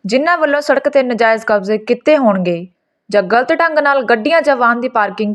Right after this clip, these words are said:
ਕੀਤੀ ਹੋਵੇਗੀ। ਇਹ ਕਾਰਵਾਈ ਡੀ ਸੀ ਗੁਰਦਾਸਪੁਰ ਵੱਲੋਂ ਜਾਰੀ ਆਦੇਸ਼ਾਂ ਤੋਂ ਬਾਅਦ ਕੀਤੀ ਜਾ ਰਹੀ ਹੈ ਅਤੇ ਪੁਲਿਸ ਅਧਿਕਾਰੀ ਦੱਸ ਰਹੇ ਹਨ ਕਿ ਜੇਕਰ ਦੁਕਾਨਦਾਰਾਂ ਵੱਲੋਂ ਆਪਣੀਆਂ ਦੁਕਾਨਾਂ ਦੇ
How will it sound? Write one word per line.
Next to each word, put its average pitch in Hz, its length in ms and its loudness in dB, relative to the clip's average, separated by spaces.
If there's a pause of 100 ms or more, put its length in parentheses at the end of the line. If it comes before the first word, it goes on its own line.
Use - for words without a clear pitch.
ਕੀਤੀ 302 300 0
ਹੋਵੇਗੀ। 180 400 0 (760)
ਇਹ 302 220 -4
ਕਾਰਵਾਈ 302 440 0
ਡੀ 247 140 0
ਸੀ 330 160 0
ਗੁਰਦਾਸਪੁਰ 240 580 0
ਵੱਲੋਂ 214 360 2
ਜਾਰੀ 233 300 0
ਆਦੇਸ਼ਾਂ 247 360 0
ਤੋਂ 220 120 -2
ਬਾਅਦ 208 340 -2
ਕੀਤੀ 240 280 0
ਜਾ 262 200 2
ਰਹੀ 262 280 -6
ਹੈ 190 200 -4 (540)
ਅਤੇ 233 220 0
ਪੁਲਿਸ 277 320 0
ਅਧਿਕਾਰੀ 302 380 0
ਦੱਸ 247 280 -2
ਰਹੇ 302 240 4
ਹਨ 208 300 -2 (480)
ਕਿ 247 80 -4
ਜੇਕਰ 277 340 0
ਦੁਕਾਨਦਾਰਾਂ 262 600 0
ਵੱਲੋਂ 226 260 -2 (140)
ਆਪਣੀਆਂ 320 320 0
ਦੁਕਾਨਾਂ 269 400 -2
ਦੇ 269 80 0